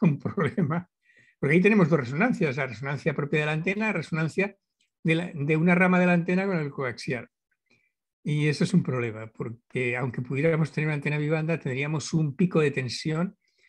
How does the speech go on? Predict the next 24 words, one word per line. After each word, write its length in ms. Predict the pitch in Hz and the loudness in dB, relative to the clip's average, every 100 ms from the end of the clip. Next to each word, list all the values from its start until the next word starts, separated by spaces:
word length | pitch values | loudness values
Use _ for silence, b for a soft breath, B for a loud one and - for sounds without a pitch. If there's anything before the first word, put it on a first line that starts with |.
| _ | _
justo 360 | - 170 - 131 | 0 0 0 -6
en 60 | |
el, 280 | 135 127 165 | -6 -10 -10
al, 520 | 131 123 120 117 120 - | -8 -8 -8 -10 -12 -12
al 100 | 127 | -8
llegar 200 | 120 143 | -4 -2
a 40 | 156 | -2
la 60 | |
estación, 640 | 135 - - 147 156 202 _ - | -4 -6 -6 -4 -4 -6 _ -20
que 260 | - - | -20 -14
sería 300 | - 127 123 | -8 -4 -4
un 100 | 123 | -4
extremo 540 | 113 - 165 160 175 190 | -8 -6 -2 0 0 -2
del 160 | 123 | -4
coaxial, 600 | 120 110 - 139 156 208 _ _ _ b b b b b - | -6 -10 -6 -4 -4 -8 _ _ _ b b b b b -4
y 160 | 143 143 | 0 2
eso 180 | - - | 0 -2
<laughs> 40 | |
nos 120 | 247 - | -2 -2
produciría 680 | - 139 - 208 151 - | -2 -4 -4 -6 -4 -4
toda 200 | 139 143 | -4 -4
clase 320 | 123 139 - 147 | -4 -6 -4 -4
de 40 | |
efectos, 680 | 123 131 - 143 123 - | -4 -8 -6 -8 -6 -10